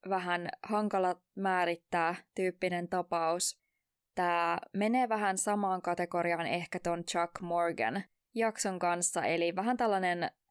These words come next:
hämärä kuolemantapaus. On vähän vaikea sanoa, että onko rikosta tapahtunut vai ei. Sisältövaroituksena tässä jaksossa on muutama sellainen aika ällöttävä kohta,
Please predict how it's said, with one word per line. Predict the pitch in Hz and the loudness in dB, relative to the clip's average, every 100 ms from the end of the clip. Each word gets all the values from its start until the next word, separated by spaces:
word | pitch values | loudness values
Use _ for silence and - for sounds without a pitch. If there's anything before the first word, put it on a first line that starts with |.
| _ | _
hämärä | - 190 185 170 151 165 - _ | -2 0 2 2 0 -2 -6 _
kuolemantapaus. | - 190 175 165 165 170 - 170 - 170 165 202 - - _ _ _ _ | -2 2 2 2 -2 -8 -4 -2 -2 -4 -4 -2 -2 -4 _ _ _ _
On | - 180 | -2 -2
vähän | 185 185 180 | 0 0 2
vaikea | 202 208 190 180 | 2 2 2 0
sanoa, | 180 180 175 160 160 | 2 0 0 0 0
että | 185 - 180 - - | -4 -4 -6 -4 -2
onko | 240 226 | 0 2
rikosta | 208 190 185 175 175 | 0 0 0 0 -2
tapahtunut | 175 165 170 - 170 165 - | -4 -4 -4 -6 -8 -8 -6
vai | 160 156 151 - | -2 -2 -2 -4
ei. | 165 151 120 - _ _ _ _ _ _ _ _ _ _ _ _ | -4 -2 -2 -4 _ _ _ _ _ _ _ _ _ _ _ _
Sisältövaroituksena | - 247 254 226 208 202 202 190 185 170 - 185 180 175 170 - | -6 -2 0 0 0 0 2 0 -2 -4 -4 -2 0 0 0 -2
tässä | 185 180 - - 180 | -2 0 -2 0 0
jaksossa | 180 180 - 190 180 - 175 | 0 0 0 -2 -2 0 0
on | 185 180 180 | 0 0 -2
muutama | 190 220 220 196 180 | -2 0 0 0 0
sellainen | 190 180 175 170 170 - _ | 0 0 0 -2 -4 -8 _
aika | - 185 185 - - | -2 0 -2 -4 0
ällöttävä | 202 202 185 175 - 175 170 | 2 2 0 -2 -4 -4 -4
kohta, | - 202 208 - 226 | -2 -2 -2 -4 -4